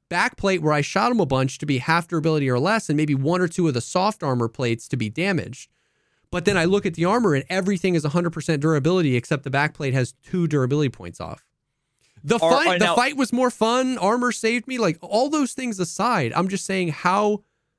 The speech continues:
Speaker 1: I don't get it. I just don't
Speaker 2: Yeah.
Speaker 1: get how on both ends, when I get shot a bunch or when my teammate gets shot a bunch, I've never insurance frauded an armor this wipe.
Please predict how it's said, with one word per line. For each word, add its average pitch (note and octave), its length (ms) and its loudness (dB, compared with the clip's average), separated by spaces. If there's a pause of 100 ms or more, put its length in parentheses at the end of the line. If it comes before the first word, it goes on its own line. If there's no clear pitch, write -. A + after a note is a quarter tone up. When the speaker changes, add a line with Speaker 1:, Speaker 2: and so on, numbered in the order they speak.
(680)
Speaker 1:
I E3 80 -2
don't E3+ 380 0
get E3+ 240 0
it. - 160 -4 (120)
I C3+ 120 -4
just C#3 280 -2
don't D#3 180 2
Speaker 2:
Yeah. F#2+ 220 2
Speaker 1:
get D#3+ 260 0
how C#3+ 500 0 (640)
on D3+ 220 0
both E3 280 0
ends, F3 180 2
when C3 140 2
I C#3 160 4
get F3+ 140 0
shot G3 240 0
a G3+ 60 0
bunch A3 360 -2
or F#3 200 2
when G3 100 0
my F3+ 100 2
teammate G3 300 -2
gets B2 120 -2
shot A#2 200 -2
a - 20 -2
bunch, G#2+ 220 -4
I've E3 180 2
never A3+ 420 2
insurance A#3+ 380 0
frauded B3 320 -4
an B3 80 -6
armor C#4+ 300 -4
this D#3 180 -16
wipe. A#2 260 -14